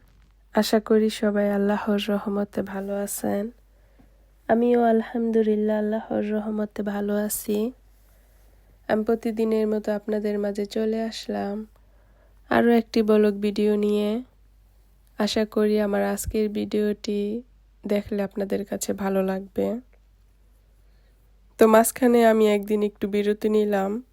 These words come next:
বিরতি বলতে আমি একটু ব্যস্ত আছি, এজন্য হচ্ছে আপনাদের সাথে ভিডিও, এরকম করে আমি ভিডিওতে সময় দিতে পারতেছি না, এজন্য হচ্ছে আমি দুঃখিত।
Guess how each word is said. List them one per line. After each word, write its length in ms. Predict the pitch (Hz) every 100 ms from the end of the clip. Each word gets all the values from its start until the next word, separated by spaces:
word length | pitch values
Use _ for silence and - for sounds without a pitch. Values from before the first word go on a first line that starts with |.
| _ _ _ _ _ _ _ -
বিরতি 340 | 220 226 226
বলতে 240 | 226 220 220
আমি 160 | 208 208
একটু 180 | - 202
ব্যস্ত 280 | 208 - 226
আছি, 300 | 214 214 214
এজন্য 360 | 208 208 208 214
হচ্ছে 360 | 220 208 - 214 202 202
আপনাদের 380 | 202 214 202 202
সাথে 260 | - 196 196
ভিডিও, 340 | 208 202 202 202
এরকম 300 | 202 202 208 208
করে 180 | 208 202
আমি 100 | 196
ভিডিওতে 380 | 202 202 202 208
সময় 280 | - 220 220
দিতে 200 | 220 220
পারতেছি 540 | 220 214 - 214 - 202
না, 160 | 196 202 233 _ _ _ - _ - _ _ _ _ -
এজন্য 280 | 226 240 254
হচ্ছে 280 | 247 233 -
আমি 160 | 226 220
দুঃখিত। 480 | 220 214 - 208 -